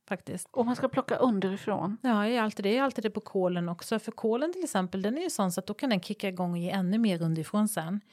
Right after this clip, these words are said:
Speaker 1: Likadant med mangolden. Längst bort där har vi tre olika sorters mangold. En vit,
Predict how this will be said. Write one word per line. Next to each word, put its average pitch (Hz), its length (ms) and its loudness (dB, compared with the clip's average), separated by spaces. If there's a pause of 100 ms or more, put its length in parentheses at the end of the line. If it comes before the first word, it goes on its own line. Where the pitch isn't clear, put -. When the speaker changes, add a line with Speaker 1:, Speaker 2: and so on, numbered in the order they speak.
(320)
Speaker 1:
Likadant 240 600 2
med 180 120 0
mangolden. 214 880 0 (320)
Längst 214 360 -2
bort 220 240 -8 (140)
där - 180 -8
har 180 180 -4
vi 190 200 -4
tre - 400 -6
olika 180 220 -6
sorters 196 320 -8
mangold. 180 440 -4
En 262 200 -2
vit, 240 480 0